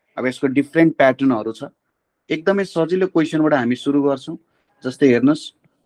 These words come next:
फोर, एट, टुवेल्भ, सिक्सटिन,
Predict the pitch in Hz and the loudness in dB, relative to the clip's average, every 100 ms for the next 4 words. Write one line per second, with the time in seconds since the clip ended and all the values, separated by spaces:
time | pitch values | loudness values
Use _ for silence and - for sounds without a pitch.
0 | _ _ 120 117 120 165 214 _ _ _ | _ _ 0 4 6 4 0 _ _ _
1 | _ _ _ - 107 117 160 - - _ | _ _ _ -4 2 4 2 -2 -20 _
2 | _ _ _ - 135 123 113 131 165 - | _ _ _ -2 0 4 4 2 0 -4
3 | _ _ _ - 147 143 - 120 113 127 | _ _ _ -6 -4 -4 -6 -4 -2 -2
4 | 165 | -4